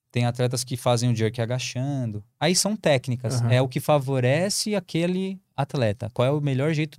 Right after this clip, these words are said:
Speaker 1: de ele fazer aquela técnica.
Speaker 2: A loucura é que basicamente o cara faz um terra, depois ele faz um agachamento, depois ele faz um overhead press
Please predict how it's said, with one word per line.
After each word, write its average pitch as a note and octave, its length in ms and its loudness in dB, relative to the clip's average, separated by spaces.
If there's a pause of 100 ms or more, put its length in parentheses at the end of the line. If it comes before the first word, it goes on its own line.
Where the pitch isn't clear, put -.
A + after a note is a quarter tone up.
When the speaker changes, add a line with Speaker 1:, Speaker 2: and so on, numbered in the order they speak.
Speaker 1:
de C3 140 -4
ele G#3 220 -4
fazer D3 400 -6
aquela D3+ 280 -10
técnica. - 540 -14 (800)
Speaker 2:
A D#3 100 2
loucura F3+ 320 4
é - 20 -2
que C3 320 -8
basicamente G3 460 2
o - 20 -18
cara F#3 180 4
faz D3+ 240 4
um D3 100 4
terra, B2+ 400 4
depois D3+ 400 2
ele D#3+ 140 4
faz C#3+ 320 2
um C3+ 220 2
agachamento, B2+ 540 2
depois D3+ 240 2
ele D3 60 -2
faz C#3+ 220 4
um C#3 80 6
overhead C3+ 320 6
press - 460 0